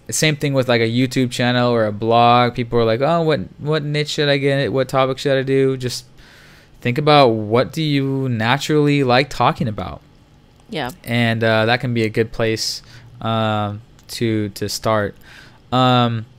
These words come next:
Speaker 1: so yeah, over your podcast journey, I guess, what are some, uh, some tips and tricks, um, that people can, can learn? Or what are some tips, tricks, and hacks that you could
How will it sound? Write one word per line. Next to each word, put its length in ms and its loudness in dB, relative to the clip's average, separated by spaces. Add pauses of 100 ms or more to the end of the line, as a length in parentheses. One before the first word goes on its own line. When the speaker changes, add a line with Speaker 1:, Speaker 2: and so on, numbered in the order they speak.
(260)
Speaker 1:
so 280 4
yeah, 320 8
over 180 6
your 220 6
podcast 680 4
journey, 380 2
I 80 4
guess, 300 2 (320)
what 140 4
are 80 10
some, 360 2
uh, 260 4
some 220 -4
tips 340 0
and 100 -2
tricks, 520 2 (500)
um, 800 2 (100)
that 220 2
people 380 0
can, 680 0 (300)
can 240 0
learn? 260 4
Or 60 2
what 120 4
are 60 2
some 180 -4
tips, 340 -2
tricks, 300 -2
and 100 -6
hacks 340 -2
that 100 -4
you 160 -4
could 220 -2